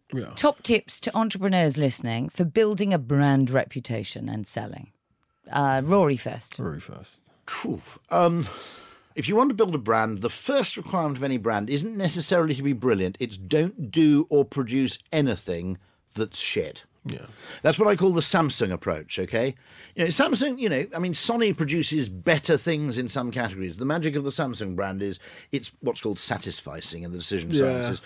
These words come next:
Speaker 3: If you buy anything with Samsung on, it'll be pretty good.
Speaker 2: Okay.
Speaker 1: Interesting.
Speaker 2: What about your advice, Tim?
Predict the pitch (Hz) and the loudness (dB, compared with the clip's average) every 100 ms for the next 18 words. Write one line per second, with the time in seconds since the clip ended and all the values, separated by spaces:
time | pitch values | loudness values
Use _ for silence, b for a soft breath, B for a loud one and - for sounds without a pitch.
0 | B B 143 202 196 311 269 170 135 104 | B B 0 2 4 4 4 4 2 0
1 | - 104 92 113 107 110 - 151 135 147 | 0 -2 -2 -2 -2 -4 0 2 2 0
2 | 110 - 131 123 110 101 87 71 73 - | -2 -4 2 4 4 0 -2 -6 -12 -20
3 | _ _ _ _ 151 175 120 135 110 101 | _ _ _ _ -2 0 0 0 0 -4
4 | - - - 202 185 147 143 131 110 104 | -8 -4 0 2 2 2 4 4 2 -2
5 | 107 98 - 98 - | -4 -6 -6 -8 -8